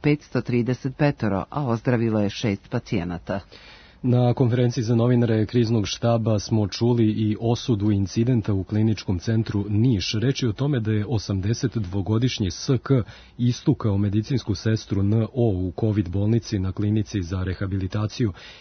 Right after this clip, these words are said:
Speaker 2: jer ga je sprečila da svojevoljno napusti tu zdravstvenu ustanovu. Zatim je pretio da će skočiti kroz prozor. O tom događaju obavešteno je Osnovno javno tužilaštvo u Nišu. Ministar zdravlja Zlatibor Lončar i članovi kriznog štaba najoštrije su osudili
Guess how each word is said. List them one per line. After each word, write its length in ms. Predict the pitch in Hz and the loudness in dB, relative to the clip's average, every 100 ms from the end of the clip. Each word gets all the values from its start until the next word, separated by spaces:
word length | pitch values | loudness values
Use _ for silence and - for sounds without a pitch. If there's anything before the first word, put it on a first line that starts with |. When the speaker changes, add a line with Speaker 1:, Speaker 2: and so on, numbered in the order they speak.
| - | 0
Speaker 2:
jer 180 | 135 127 | 0 4
ga 60 | |
je 60 | 123 | 2
sprečila 600 | - 120 120 156 120 113 | 2 0 2 2 2 2
da 200 | 104 104 | 0 -2
svojevoljno 680 | - 104 117 107 104 101 | -2 0 2 2 2 2
napusti 540 | 98 101 98 110 - 98 | 2 0 0 -4 -2 -4
tu 160 | 104 | -2
zdravstvenu 600 | 92 90 87 - 98 92 | -2 -2 -6 -4 -4 -2
ustanovu. 440 | 82 - 90 85 87 - - - - | -4 -8 -6 -6 -8 -12 -20 -12 -2
Zatim 340 | 107 107 110 | 0 2 0
je 100 | 95 | 0
pretio 440 | - 101 101 143 | -2 -2 0 0
da 140 | 101 92 | 0 -2
će 160 | - | -4
skočiti 480 | 90 - 104 - 98 | -6 -2 -2 -2 -4
kroz 220 | 92 92 | -4 -6
prozor. 440 | - 104 104 76 - - | -2 0 0 -2 -10 -8
O 100 | 110 | -6
tom 200 | 104 98 | -2 -2
događaju 520 | 98 104 92 101 101 | 0 -2 0 0 0
obavešteno 640 | 107 95 95 95 - 104 95 | -2 -2 -2 -4 -4 -2 -2
je 80 | 95 | -2
Osnovno 540 | 107 95 110 95 92 101 | -4 -4 -4 -2 -2 -2
javno 380 | 95 95 92 | -4 -2 -4
tužilaštvo 600 | 87 101 95 92 90 - | -4 -4 -4 -4 -6 -8
u 100 | 92 | -4
Nišu. 380 | 95 107 117 98 - - - - | 0 0 0 -4 -8 -20 -20 -8
Ministar 380 | 110 98 92 92 80 | -2 -2 -2 -6 -8
zdravlja 420 | 85 113 107 90 | -4 -2 -2 -4
Zlatibor 480 | 87 92 - 90 82 | -4 -6 -6 -8 -4
Lončar 420 | 107 110 117 101 | -2 0 -2 -2
i 80 | 98 | -4
članovi 440 | - 90 98 85 | -6 -4 -4 -4
kriznog 440 | - 98 87 87 | -8 -8 -6 -8
štaba 380 | - 117 113 104 - - - - | -6 -4 -2 -2 -6 -14 -16 -2
najoštrije 640 | 131 113 104 - 101 90 | 2 2 0 -2 -4 -4
su 200 | - 107 | -4 -6
osudili 560 | 127 - 87 82 85 | -6 -8 -10 -8 -8